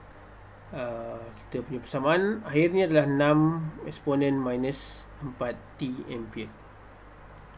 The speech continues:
Ini sebenarnya begini, eh, persamaan asal adalah enam eksponen minus T. Tau tu adalah satu per empat. Jadi kita akan dapat benda yang ni lah. Asal akan dapat yang akhirnya begini.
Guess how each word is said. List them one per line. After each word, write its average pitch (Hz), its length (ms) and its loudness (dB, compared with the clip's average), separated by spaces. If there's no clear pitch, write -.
Ini 156 80 -10
sebenarnya 151 320 0
begini, 135 500 -2
eh, 160 60 -6
persamaan 123 560 -8
asal 170 320 0
adalah 123 160 -4
enam 123 560 -6
eksponen 127 640 -4
minus 110 480 -8
T. 139 240 -4
Tau 143 240 6
tu 147 80 0
adalah 135 160 0
satu 127 240 -10
per - 80 -6
empat. 110 320 -8
Jadi 127 160 -12
kita 139 160 -12
akan 123 160 -8
dapat 113 160 -4
benda 120 160 -8
yang 117 240 -2
ni 147 80 4
lah. 165 80 0
Asal 120 240 -6
akan 120 320 -8
dapat 120 160 -4
yang 123 180 -4
akhirnya 131 320 -4
begini. 117 320 -10